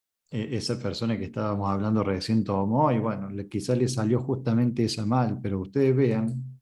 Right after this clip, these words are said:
que yo hago el análisis proyectando a futuro y las ganancias están siendo muy, muy superiores a las pérdidas.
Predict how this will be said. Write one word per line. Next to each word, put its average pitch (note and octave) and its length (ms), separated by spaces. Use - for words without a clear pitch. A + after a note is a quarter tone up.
que A2 120
yo C#3 180
hago E3 140
el C3+ 80
análisis B2+ 840
proyectando A2+ 600
a - 20
futuro A#2+ 720
y C3 80
las A#2 440
ganancias B2 880
están A2 300
siendo A#2 320
muy, C3 280
muy B2 180
superiores G#2+ 600
a F#2+ 60
las - 220
pérdidas. - 520